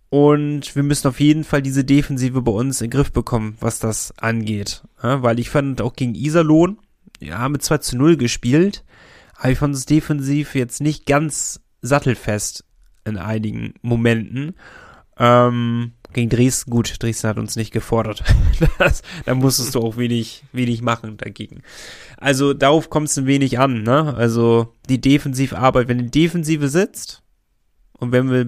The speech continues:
äh, de-, in der Defensive einen, einen hundert Prozent Tag haben, dann werden wir diese Spiele hundert Prozent gewinnen. Sobald wir ein bisschen schwächen in der Defensive, wird schwierig. Und Punkt zwei, will ich ganz kurz noch, dann darfst du einsteigen, ich hab schon <laughs> dein Einatmer gehört. Ähm,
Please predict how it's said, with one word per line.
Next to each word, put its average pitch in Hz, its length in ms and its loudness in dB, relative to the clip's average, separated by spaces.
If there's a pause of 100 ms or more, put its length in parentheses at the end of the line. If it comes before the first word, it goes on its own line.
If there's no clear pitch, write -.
(140)
äh, 113 220 -4
de-, 117 200 -4 (100)
in 123 80 -4
der 120 120 2
Defensive 147 640 0
einen, 123 460 0
einen 123 220 0
hundert 147 220 0
Prozent 151 520 -2
Tag - 280 -4
haben, 147 420 0
dann 120 140 0
werden 127 180 4
wir 120 60 0
diese 113 220 -2
Spiele 117 320 0
hundert 120 220 -2
Prozent 113 440 -4
gewinnen. 110 320 -6 (180)
Sobald 135 340 0
wir 147 80 0
ein 131 40 -4
bisschen 135 240 0
schwächen 135 320 0
in 127 40 4
der 120 60 4
Defensive, 113 600 -2
wird 113 140 -2
schwierig. - 520 -12
Und 175 300 2
Punkt 143 240 0
zwei, 151 400 2 (240)
will 123 80 -2
ich 117 80 -2
ganz 139 200 -2
kurz 160 240 0
noch, 156 100 -4
dann 123 180 0
darfst 123 180 0
du - 40 -4
einsteigen, 143 440 -2
ich 113 60 -6
hab - 80 -10
schon 117 280 -8 (160)
<laughs> - 180 -10
dein 110 160 -6
Einatmer 123 480 0
gehört. 131 380 2 (720)
Ähm, 131 300 4